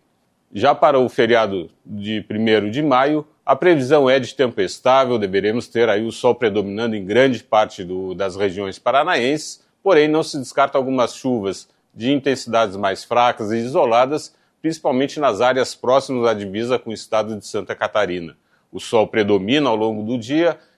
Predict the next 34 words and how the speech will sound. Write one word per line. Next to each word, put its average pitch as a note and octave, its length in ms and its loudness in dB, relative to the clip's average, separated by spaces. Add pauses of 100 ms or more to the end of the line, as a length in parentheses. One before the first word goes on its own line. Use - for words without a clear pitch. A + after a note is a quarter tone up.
e D#3 60 0
as E3+ 140 2
temperaturas D3 920 -2
ficam D#3 260 0
mais C3 280 0
elevadas, A#2 600 0
principalmente A#2+ 640 -4
entre B2 220 -4
as A2 160 0
regiões G#2 500 -4
oeste, C3+ 540 0
noroeste A#2+ 800 -2 (280)
e C#3 80 -2
o D3 60 2
norte B2+ 400 2
do B2+ 80 -6
estado, G#2 500 0
onde A#2+ 280 -2
deveremos G#2+ 500 -2
ter A#2 220 -2
os A2 140 -10
termômetros C3+ 640 -6 (240)
chegando D3 380 0
à A2+ 60 0
casa A#2+ 220 0
dos A2+ 240 -6
trinta B2+ 400 -2
graus. G2+ 540 0
Já A#2+ 200 0
na B2 120 -2
região A2 400 0
leste G#2 420 -2
do G#2 80 -10
estado, C#3 560 -2